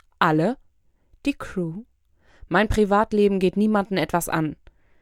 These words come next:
„Ich glaube, die anderen haben recht.“ „Nein, haben sie nicht. Ich unterwerfe mich nur nicht deiner Kunst der Verführung.“ Clarissa lächelte überlegen.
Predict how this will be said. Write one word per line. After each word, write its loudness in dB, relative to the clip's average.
„Ich -4
glaube, 0
die -2
anderen -2
haben -6
recht.“ -16
„Nein, 4
haben 0
sie 0
nicht. -2
Ich 2
unterwerfe 2
mich -2
nur 0
nicht -2
deiner 2
Kunst -2
der 2
Verführung.“ 0
Clarissa 2
lächelte -2
überlegen. -2